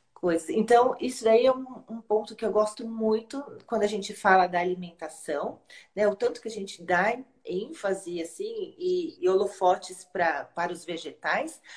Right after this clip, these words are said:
quando a gente fala de alimentação no estilo de vida, mas, mas eu gosto muito disso, de não ficar falando tanto do, do que vai tirar, do que tem de luto envolvido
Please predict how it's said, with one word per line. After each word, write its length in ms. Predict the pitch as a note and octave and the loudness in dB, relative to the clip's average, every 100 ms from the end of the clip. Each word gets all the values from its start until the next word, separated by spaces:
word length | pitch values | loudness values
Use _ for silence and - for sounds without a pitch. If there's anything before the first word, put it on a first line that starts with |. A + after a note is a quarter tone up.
| - _ | -20 _
quando 180 | E3+ E3 | -8 -8
a 40 | |
gente 260 | E3+ E3 - | -10 -12 -2
fala 260 | D#3 D3+ | 0 0
de 220 | D3 D3+ | 0 -2
alimentação 800 | C#3+ D3 D3+ D3+ D3 - D3+ D3+ | -2 -4 -10 -8 -10 -4 -4 -4
no 140 | C#3+ D3 | -8 -10
estilo 320 | - C#3+ C#3 | -8 -6 -6
de 160 | D3 D3+ | -8 -8
vida, 360 | C#3+ F3+ B3+ - - - _ | -2 2 0 -2 -16 -20 _
mas, 1200 | - E3+ E3 D#3+ D#3 D#3 D#3 D3+ C#3+ C#3 - - - | 0 6 6 6 4 -2 -4 -8 -10 -12 -14 -18 -10
mas 240 | D#3+ F3+ F#3+ | -2 -2 0
eu 80 | |
gosto 380 | F#3 F#3 G3 F#3+ | 2 2 2 -2
muito 220 | A3 A3+ | -4 -4
disso, 280 | G3+ - - | -10 -16 -12
de 100 | - | -8
não 80 | F3+ | -6
ficar 200 | - A3 | 0 0
falando 460 | A3 G#3 G3+ F#3 F#3 | 4 4 4 0 -2
tanto 340 | F3+ F#3 F3+ | -2 -2 -4
do, 480 | F3+ F#3+ D3+ B2 - - _ _ _ | 0 0 0 -4 -12 -20 _ _ _
do 140 | F#3+ | -4
que 160 | F#3+ G#3+ | -2 -2
vai 200 | D#3+ E3 | 2 0
tirar, 580 | - - D#3+ C3+ A#2+ B2 | 0 -2 0 2 0 -2
do 100 | E3 | -6
que 140 | - | -10
tem 240 | E3 F3+ E3 | -10 -8 -4
de 120 | F3+ | 0
luto 420 | F3 F#3 F3+ - | 4 6 4 0
envolvido 680 | E3+ E3+ E3+ E3 C#3+ C#3 | -8 -4 -4 -4 -8 -12